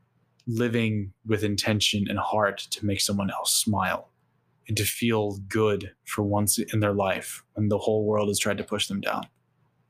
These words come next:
And that's the point that I wanna make. Thank you for listening, and I will talk to y'all on the next episode. Appreciate every last one of you.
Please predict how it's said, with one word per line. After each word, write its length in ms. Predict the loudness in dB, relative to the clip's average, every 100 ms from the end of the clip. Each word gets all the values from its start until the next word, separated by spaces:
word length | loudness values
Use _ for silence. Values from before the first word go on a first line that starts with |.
| _ _
And 160 | 0 2
that's 280 | 0 -2 -4
the 100 | -4
point 340 | -4 -4 -2
that 160 | -4 -2 -2
I 100 | 0
wanna 240 | 0 -2
make. 340 | -6 -12 -14 _ _ _ _ _ _ _ _ _ _ _
Thank 160 | -2 0
you 60 | 0
for 140 | 2
listening, 560 | 0 0 2 2 0 -4 -2
and 100 | 0
I 40 |
will 80 | 2
talk 260 | 0 0
to 200 | -2 0
y'all 200 | 2 2
on 140 | 0 0
the 60 |
next 260 | 0 0 0
episode. 520 | -2 -2 0 2 2
Appreciate 440 | -2 0 2 2 0
every 240 | 0 2
last 220 | 0 0
one 120 | 0
of 100 | 2
you. 240 | 2 0